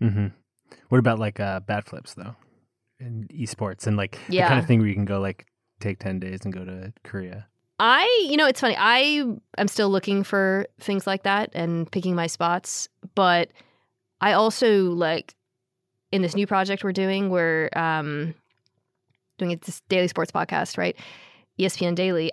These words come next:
Speaker 2: I have really enjoyed figuring out how to do them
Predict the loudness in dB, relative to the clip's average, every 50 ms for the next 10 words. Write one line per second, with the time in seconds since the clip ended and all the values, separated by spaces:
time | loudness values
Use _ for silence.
0 | 0 2 4 6 6 8 8 6 6 6 4 4 2 _ -10 -6 -2 -2 0 0
1 | 0 0 0 0 0 2 2 4 4 4 2 2 2 2 2 0 0 -4 -6 _
2 | _ _ -2 0 2 2 2 2 2 2 2 4 4 4 4 4 4 2 2 0
3 | -2 -4 -12 -16 _ -20 _ _ _ _ _ _ _ _ _ _ _ _ _ -16
4 | -6 -2 0 2 2 2 2 2 0 0 0 0 0 -2 -2 -2 -6 -6 -4 -2
5 | 0 0 0 0 0 0 0 0 -2 -4 -4 -4 -4 -4 -4 -4 -4 -4 -4 -6